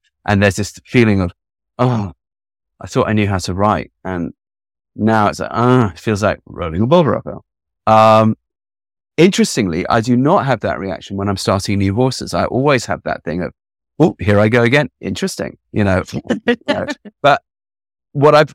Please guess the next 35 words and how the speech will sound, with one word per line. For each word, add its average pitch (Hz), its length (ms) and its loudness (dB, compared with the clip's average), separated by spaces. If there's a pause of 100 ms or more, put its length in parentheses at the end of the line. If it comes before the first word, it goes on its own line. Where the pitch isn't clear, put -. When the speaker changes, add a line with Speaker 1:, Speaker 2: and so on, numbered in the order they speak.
(120)
Speaker 1:
had 131 220 0
to 131 100 -4
learn 127 200 2
to 110 80 -8
do 110 120 0
with 101 100 -4
writing 107 600 -2 (840)
is 113 240 -6
to 110 80 -6
say 117 200 2
to 113 120 -4
myself 104 280 -2
when 107 100 0
it - 120 -8
feels 139 560 0 (500)
Sisyphe-, 110 540 -6 (140)
Sisyphe-, - 480 -10 (380)
Sisyphe-, 135 400 -2 (180)
Sisyphe-, - 340 -2 (120)
Sisyphean, 139 840 0 (760)
uh, 120 280 4 (340)
Speaker 2:
Sisyphean. 214 960 -2
Speaker 1:
<laughs> - 60 -6
Sisyphe-, 175 380 -2
Sisyphean. 151 920 -2
Speaker 2:
Sisyphean 262 580 -2
Speaker 1:
Very 214 300 2
Speaker 2:
with 208 200 2
the 285 60 0
Speaker 1:
Sisyphe-, 240 60 -2
Speaker 2:
Camus. 262 520 2
Speaker 1:
Sisyphean 131 600 0
with 107 80 -6
the 113 80 -2
Camus. 120 420 0